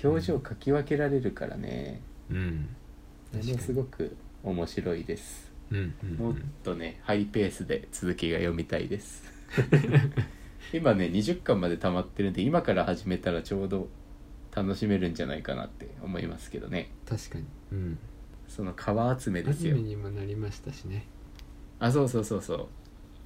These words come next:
Speaker 1: あれ、
Speaker 2: うん。
Speaker 1: Netflixないんだよね。
Speaker 2: あ、
Speaker 1: 大変だ。
Speaker 2: そうなんだ。
Speaker 1: ちょうど終わる頃じゃない？
Speaker 2: あ、
Speaker 1: 三ヶ月だよね、
Speaker 2: あれじゃない？
Speaker 1: アニメって。
Speaker 2: 確か。うん。確か普通にテレビ局の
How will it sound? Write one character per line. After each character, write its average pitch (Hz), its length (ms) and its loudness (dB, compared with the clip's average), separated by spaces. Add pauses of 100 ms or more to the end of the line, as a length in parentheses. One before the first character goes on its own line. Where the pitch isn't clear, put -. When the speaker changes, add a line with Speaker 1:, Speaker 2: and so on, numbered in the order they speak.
Speaker 1:
あ - 80 -4
れ、 - 80 4
Speaker 2:
う 95 40 6
ん。 104 160 6
Speaker 1:
Netflix 208 500 4
な 92 100 6
い 120 80 8
ん 110 100 6
だ 58 100 0
よ - 60 -4
ね。 - 340 -4 (180)
Speaker 2:
あ、 135 80 4
Speaker 1:
大 90 160 4
変 - 0 -
だ。 - 0 -
Speaker 2:
そ 170 60 2
う - 20 4
な 139 80 6
ん 107 60 0
だ。 - 160 -4 (460)
Speaker 1:
ち - 120 2
ょ 170 100 8
う - 20 2
ど - 280 2
終 120 100 6
わ 139 100 10
る 147 80 6
頃 151 220 6
じ 139 60 8
ゃ 131 40 10
な 123 60 8
い？ - 80 2
Speaker 2:
あ、 - 20 -10
Speaker 1:
三 127 220 6
ヶ 151 80 10
月 160 180 6
だ 101 100 0
よ 82 60 2
ね、 - 0 -
Speaker 2:
あ - 0 -
れ - 0 -
じ - 20 0
ゃ 80 40 0
な 78 80 0
い？ - 20 0
Speaker 1:
ア 87 40 0
ニ 85 100 -2
メ - 100 -2
っ 165 60 0
て。 - 80 -6
Speaker 2:
確 - 100 -6
か。 - 180 -4 (320)
う 127 80 4
ん。 104 240 2 (1160)
確 - 180 -4
か - 180 2
普 - 100 -12
通 165 220 0
に 165 260 2
テ 147 120 4
レ 156 80 6
ビ 180 140 0
局 135 320 0
の 80 220 -2